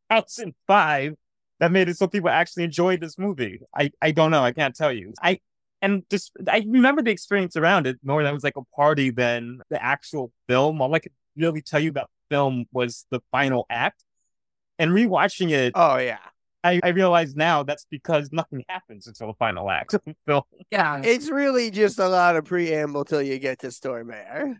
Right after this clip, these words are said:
Speaker 3: Yeah. Well, and there's, there's some fun stuff, but, like, the, everything's so disparate.
Speaker 2: It's all
Speaker 3: The
Speaker 2: very, it's a very scattershot movie.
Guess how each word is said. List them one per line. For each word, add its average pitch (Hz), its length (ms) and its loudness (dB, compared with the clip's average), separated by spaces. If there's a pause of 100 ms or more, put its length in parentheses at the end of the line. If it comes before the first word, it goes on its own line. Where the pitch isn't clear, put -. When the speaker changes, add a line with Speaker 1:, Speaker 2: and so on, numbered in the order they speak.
(680)
Speaker 3:
Yeah. 151 540 -2 (920)
Well, 320 200 0
and 330 220 0
there's, 359 400 -6
there's 339 220 -8
some 392 200 -12
fun 262 240 -2
stuff, 254 380 -2
but, 247 160 -2
like, 226 280 -2
the, 233 180 -4
everything's 247 460 -6
so 190 140 -8
disparate. - 680 -10 (680)
Speaker 2:
It's 220 240 0
all 240 200 6
Speaker 3:
The 190 60 -4
Speaker 2:
very, 175 340 0
it's 196 180 -4
a 202 40 -2
very 226 300 0
scattershot 139 960 -2
movie. 113 760 -10